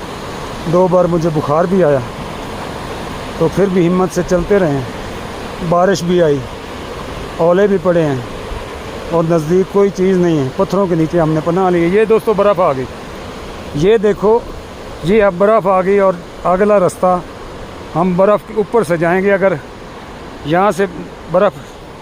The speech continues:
نرم ہوگی تو پاؤں نیچے چلا جائے گا، ایسا بھی ہو سکتا ہے کہ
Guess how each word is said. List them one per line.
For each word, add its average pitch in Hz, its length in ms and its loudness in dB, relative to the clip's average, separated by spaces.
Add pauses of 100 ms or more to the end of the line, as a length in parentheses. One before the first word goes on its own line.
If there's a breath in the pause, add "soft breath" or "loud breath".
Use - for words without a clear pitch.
(580)
نرم 220 320 4
ہوگی 208 220 2
تو 214 120 0
پاؤں 214 200 2
نیچے 196 220 2
چلا 190 240 4
جائے 165 240 2
گا، 156 80 0 (760)
ایسا 202 260 2
بھی 202 100 2
ہو 202 120 6
سکتا 185 300 2
ہے 202 40 4
کہ 185 100 0